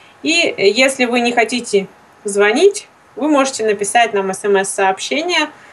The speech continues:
Для этого тоже у нас есть номер телефона: плюс семь девятьсот три семьсот семь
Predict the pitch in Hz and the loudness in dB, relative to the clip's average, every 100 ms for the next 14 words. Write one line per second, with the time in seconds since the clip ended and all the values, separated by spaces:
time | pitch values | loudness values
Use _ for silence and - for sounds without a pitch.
0 | - - 220 233 220 196 196 214 208 190 | -10 0 4 4 4 2 4 4 4 2
1 | 190 180 - 185 175 208 196 190 - 190 | -2 -2 -4 -6 -2 2 2 0 -2 -2
2 | 180 - 262 339 339 - - - - - | -2 0 2 2 0 -4 -20 -20 -18 -2
3 | 226 208 208 - - 196 302 392 _ 226 | 4 4 2 -2 0 2 0 -4 _ -2
4 | 214 208 - 202 196 - 208 262 359 - | 0 0 2 2 2 0 0 -2 -4 -14
5 | _ _ - - 214 214 202 196 - - | _ _ -6 0 0 2 2 2 -2 -2
6 | 277 381 | -2 -2